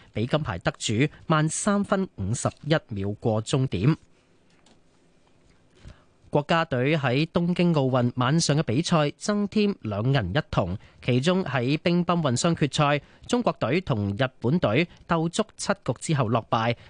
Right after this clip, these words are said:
得到銀牌。喺舉重女子五十五公斤級賽事，中國，中國隊嘅廖秋雲以一公斤之差屈居亞軍。馮卓桓報道。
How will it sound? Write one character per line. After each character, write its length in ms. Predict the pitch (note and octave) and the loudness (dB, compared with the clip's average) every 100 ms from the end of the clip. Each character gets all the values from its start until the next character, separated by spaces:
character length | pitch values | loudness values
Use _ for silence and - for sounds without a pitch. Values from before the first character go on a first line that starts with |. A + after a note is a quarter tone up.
| - | -6
得 60 | F3 | 0
到 100 | C#3 | 2
銀 240 | C3 F#2 | 2 2
牌。 280 | C3 F#2 F2+ - _ - | 0 0 -4 -10 _ -4
喺 80 | |
舉 260 | G3+ D#3+ G#3+ | 0 0 2
重 300 | F3 D3 D#3 | 2 2 2
女 180 | C3 D3+ | 0 -2
子 180 | - C#3 C3 - | 0 0 0 -2
五 180 | A2 C#3+ | -4 -2
十 120 | D3+ | -2
五 280 | C3 A2 C#3+ | -2 -2 0
公 260 | F3+ F#3 | 2 0
斤 240 | F3+ F#3 F3+ | 0 0 0
級 100 | F#3+ - | -4 -2
賽 220 | D3 B2+ | 0 0
事， 340 | - B2 B2+ - - | 0 0 0 -4 -8
中 120 | - | -2
國， 160 | A#3 D#3+ - - - - _ _ - | 0 -2 -4 -12 -10 -10 _ _ -4
中 160 | B3+ A#3 | 0 0
國 100 | - | 0
隊 140 | - D3+ | -2 -2
嘅 220 | D#3 C#3+ | 0 0
廖 200 | B2+ B2 | 0 -4
秋 240 | B2 F#3+ | -2 0
雲 220 | D#3 G#2+ A2+ - - | 0 -2 -4 -10 -8
以 160 | A2+ C#3+ | -2 0
一 80 | F3 - | -2 -2
公 240 | F3+ E3+ | 0 2
斤 180 | E3+ E3+ | 2 0
之 160 | E3+ F3+ | 0 -2
差 300 | - F3+ E3 | 0 0 -2
屈 80 | F#3 - | -6 -2
居 60 | F#3 D#3 | 0 2
亞 120 | A#2+ | 2
軍。 280 | - F#3 F3 _ - | 0 -2 -2 _ -6
馮 120 | B2 G2 | -6 -2
卓 160 | B2 - | -4 -4
桓 140 | D#2 | -6
報 100 | - | -6
道。 220 | F2+ E2 | -6 -8